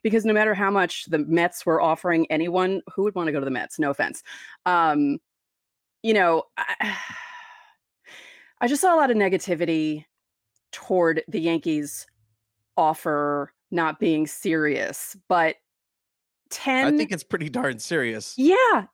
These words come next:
Speaker 1: it
Speaker 2: That's
Speaker 1: is.
Speaker 2: thirty million dollars a year.
Speaker 1: That's a lot of money for someone, again, who's never pitched in Major League Baseball, and you don't know how he's gonna do in Major League Baseball. I mean, that's a risk, and the D-, uh, the Dodgers ta-, are taking a risk, and the Yankees were trying to take a risk, and he just picked the Dodgers. I mean,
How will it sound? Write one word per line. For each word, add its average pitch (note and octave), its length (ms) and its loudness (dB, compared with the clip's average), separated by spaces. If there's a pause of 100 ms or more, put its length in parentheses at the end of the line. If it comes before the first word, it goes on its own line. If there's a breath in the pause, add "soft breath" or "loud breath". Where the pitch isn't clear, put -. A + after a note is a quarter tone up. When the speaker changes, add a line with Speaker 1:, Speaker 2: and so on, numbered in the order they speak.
Speaker 1:
it E4 180 2
Speaker 2:
That's A4+ 260 4
Speaker 1:
is. - 80 2
Speaker 2:
thirty G3+ 200 0
million F3+ 280 2
dollars D#3 340 2
a A#2 40 -12
year. B2+ 340 -6 (360)
Speaker 1:
That's E4+ 240 0
a G#4+ 80 4
lot C4 340 4
of C4 80 -2
money A#3+ 260 0
for G3 140 -4
someone, F#3 380 0
again, F3 400 0
who's E3 260 -2
never F3+ 220 0
pitched - 320 -6
in D#3 300 2
Major E3 260 0
League E3 160 -2
Baseball, F3 420 0
and C4 140 2
you D4 80 2
don't F4 240 0
know A#3+ 160 2
how E3+ 160 0
he's D#3 180 -2
gonna D3+ 160 0
do D3 160 -2
in D3 80 2
Major C#3+ 260 -2
League C#3 200 -6
Baseball. C3 420 -2
I - 20 -6
mean, F3 200 2
that's B3 160 0
a G4 80 2
risk, G#3 500 0
and F3 140 2
the F3 60 0
D-, E3+ 180 -2
uh, F3+ 100 2
the E3+ 120 -2
Dodgers C#4 400 0
ta-, D#4 200 2 (140)
are A#3+ 100 0
taking A#3+ 320 -2
a G#3 80 2
risk, E3 340 0
and G3 140 2
the F#3+ 60 4
Yankees A3 320 -2
were G#3+ 80 0
trying A3+ 340 0
to F3+ 80 -2
take D#3 220 -2
a D3+ 60 -2
risk, D#3+ 340 -2
and A#3+ 80 0
he B3 80 -2
just C4 180 -8
picked - 240 -6
the G#3+ 80 -6
Dodgers. G#3 560 -4
I D#3+ 40 -4
mean, D#3 200 -2